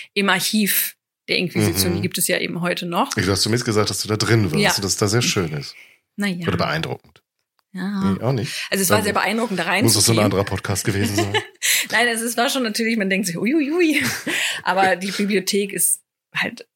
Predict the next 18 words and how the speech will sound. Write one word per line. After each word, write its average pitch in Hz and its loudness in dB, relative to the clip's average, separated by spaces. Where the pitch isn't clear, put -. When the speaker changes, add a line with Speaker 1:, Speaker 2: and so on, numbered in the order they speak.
Speaker 1:
in 185 -2
den 175 2
fünfzigern 175 2
da 170 0
wieder 170 0
irgendwie 170 -2
modernisiert 165 0
worden. 165 0
Also 165 -2
es - -2
ist - -2
jetzt 175 0
Speaker 2:
Mhm. 165 2
Speaker 1:
nicht - -4
vielleicht, - -4
was 170 -4
man 175 -2
so 175 -2